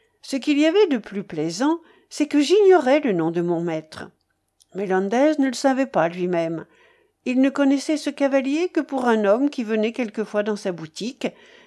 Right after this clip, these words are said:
et à qui, de temps en temps, il vendait du drap. Nos voisins ne purent mieux satisfaire ma curiosité.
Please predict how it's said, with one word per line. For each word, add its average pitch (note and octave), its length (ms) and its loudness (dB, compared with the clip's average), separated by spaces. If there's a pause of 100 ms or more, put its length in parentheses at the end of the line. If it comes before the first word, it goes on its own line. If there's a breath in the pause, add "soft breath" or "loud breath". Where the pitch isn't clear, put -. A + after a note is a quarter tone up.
(180 soft breath)
et G3+ 220 6
à F#3+ 80 4
qui, A#3+ 260 -6
de A#3+ 100 -2
temps F#3 300 -4
en D#3+ 100 -4
temps, F3 240 -4
il B3+ 160 0
vendait F#3 320 0
du C#4 160 -2
drap. - 420 -4 (1120)
Nos C4+ 160 2
voisins D#4 440 4
ne D4 100 6
purent C#4 260 -4
mieux C4+ 220 2
satisfaire D#4 580 -2
ma D4+ 160 2
curiosité. D4 840 -4